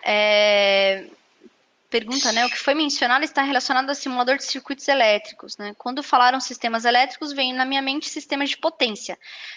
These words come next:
Tem como simular sistemas através de análise de fluxo de carga?" É, respondendo sua pergunta, Lina, sim, nós teremos um webinar futuramente, é, voltado pra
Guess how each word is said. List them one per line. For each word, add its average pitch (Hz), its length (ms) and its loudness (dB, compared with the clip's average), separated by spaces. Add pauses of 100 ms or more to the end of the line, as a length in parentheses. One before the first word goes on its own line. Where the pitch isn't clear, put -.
Tem 370 120 2
como 320 220 2
simular 240 760 4
sistemas 247 440 -4
através 220 440 -2
de 214 80 -2
análise 208 320 -2
de - 80 -12
fluxo - 280 -16
de - 60 -8
carga?" 220 400 0 (500)
É, 214 360 4
respondendo 277 400 -4
sua 302 120 -6
pergunta, 269 480 -4
Lina, 226 280 -6
sim, 254 500 -4 (140)
nós 220 160 -10
teremos 254 440 0
um 254 140 -2
webinar 233 380 2
futuramente, 226 840 -2 (380)
é, 196 340 -2
voltado 247 680 2 (140)
pra 269 720 6